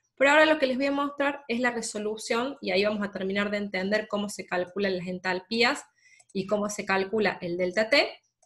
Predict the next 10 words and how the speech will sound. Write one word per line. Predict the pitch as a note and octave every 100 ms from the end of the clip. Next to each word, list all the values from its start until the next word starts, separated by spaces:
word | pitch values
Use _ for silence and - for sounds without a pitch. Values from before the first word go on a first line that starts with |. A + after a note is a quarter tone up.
| _ _ _ _ _ _ _ _ _ _ _ _ _ _ _ _ _ _ _ _ _ _ _ _ _ _ _ _ _ - _ - _ _ _ -
Em, | A3+ G#3+ G#3 G#3 G3+ G3 F#3+ F#3 - _ _ _ - _ -
mediante | A3 A3 A#3 A#3+ B3 B3+
la | C4
resolución | G#3+ G3 - G3+ G3+ G3+ - A3+ A#3+ C4 -
de | G3 G3+ A3 A3
un | G#3 G#3 G#3 G#3 G3+ G3 F#3+ F#3+
equipo | - G3+ A3 G#3+ A#3 A3+
de | G3 F#3+
múltiple | G#3+ B3 A3+ G3 F#3 F3
efecto. | E3 - D#3 -